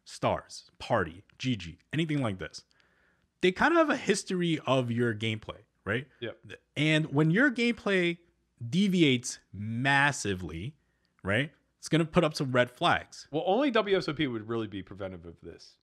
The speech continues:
Speaker 2: because you can't run any third-party software.
Speaker 1: Okay.
Speaker 2: And
Speaker 1: That's
Speaker 2: that's
Speaker 1: fair.
Speaker 2: huge. That's, that's a really big deal
Speaker 1: But they
Speaker 2: because
Speaker 1: probably have all the, they have all the hand histories.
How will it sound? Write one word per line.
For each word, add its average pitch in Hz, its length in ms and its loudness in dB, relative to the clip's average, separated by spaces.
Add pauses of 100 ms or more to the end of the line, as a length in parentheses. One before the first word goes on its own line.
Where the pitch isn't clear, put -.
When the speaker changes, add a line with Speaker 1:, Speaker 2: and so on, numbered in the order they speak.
(140)
Speaker 2:
because 123 260 -4
you 131 80 -4
can't 160 280 0
run 135 180 0
any 117 140 -4
third-party 107 460 -8
software. - 460 -14 (800)
Speaker 1:
Okay. 131 220 2 (300)
Speaker 2:
And 127 100 0
Speaker 1:
That's 185 180 4
Speaker 2:
that's - 20 -8
Speaker 1:
fair. - 80 -12 (100)
Speaker 2:
huge. 110 340 -4
That's, 151 240 -2
that's 156 200 -2
a 175 40 -2
really 151 200 -2
big 123 160 -6
deal 196 120 4
Speaker 1:
But 180 140 4
they 175 120 6
Speaker 2:
because 202 100 0
Speaker 1:
probably 143 420 0
have 117 300 0
all 113 220 2
the, 98 120 -12
they 147 120 2
have 175 180 4
all 127 120 4
the 123 60 0
hand 95 160 -6
histories. - 440 -16